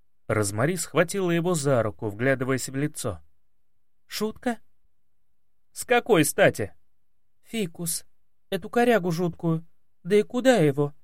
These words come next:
Тут ни за что не поставлю. А в спальне тем более. Спальня с фикусом — бред". "В спальню не надо. Его место здесь, у окна в гостиной,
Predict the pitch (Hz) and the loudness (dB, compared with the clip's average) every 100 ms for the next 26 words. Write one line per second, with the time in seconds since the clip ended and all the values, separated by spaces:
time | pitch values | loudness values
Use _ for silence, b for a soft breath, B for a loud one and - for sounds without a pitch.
0 | - _ _ _ _ _ - 214 208 208 | -20 _ _ _ _ _ -6 -6 -2 0
1 | 208 170 202 190 185 170 - 151 156 156 | 0 0 -6 -6 -6 -4 0 0 0 -6
2 | - - - 170 - - 202 202 175 180 | -16 -16 -2 0 2 2 2 0 -4 -2
3 | 151 143 151 165 - - _ - - 190 | 2 2 0 -8 -16 -20 _ -6 -2 2
4 | 190 185 175 - 240 190 - 170 160 147 | 2 0 -4 -6 -6 -4 -2 0 2 0
5 | 143 - - _ _ _ _ _ _ - | -2 -14 -20 _ _ _ _ _ _ -14
6 | - - 214 185 170 165 160 165 156 113 | -10 2 6 6 4 2 2 4 4 4
7 | 101 - - - - 113 165 196 160 180 | 0 -4 -20 -20 -10 -4 0 2 2 0
8 | 170 151 117 101 139 165 143 - - - | 2 0 0 2 4 6 2 -2 -6 4
9 | 120 - 127 151 127 120 - 135 151 135 | 4 4 2 2 2 0 0 -2 -2 0
10 | 104 | -2